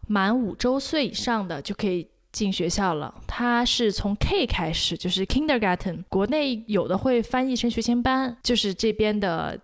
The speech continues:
相当于第一年吧，然后是一年级、二年级、三年级、四年级、五年级，所以小学是 K 到五。其实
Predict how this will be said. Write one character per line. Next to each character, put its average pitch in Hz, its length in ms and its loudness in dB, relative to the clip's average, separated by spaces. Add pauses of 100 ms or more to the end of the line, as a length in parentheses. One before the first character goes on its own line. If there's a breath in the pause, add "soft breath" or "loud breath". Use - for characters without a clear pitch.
(160)
相 202 200 -2
当 208 140 2
于 196 60 0
第 226 200 0
一 233 60 0
年 180 240 -4
吧， 180 220 -2
然 170 100 -2
后 220 160 2
是 214 100 0
一 214 120 0
年 196 180 2
级、 202 160 -2
二 202 80 0
年 185 160 -2
级、 180 80 -4
三 196 160 -2
年 190 100 -2
级、 185 80 -4
四 - 140 -4
年 202 100 0
级、 196 80 -4
五 180 160 -4
年 160 220 -4
级， 180 220 -4
所 269 160 -2
以 - 20 2
小 220 240 0
学 185 240 -2
是 269 140 0
K 294 180 0
到 269 220 2
五。 170 400 -4 (420 loud breath)
其 - 320 2
实 185 400 0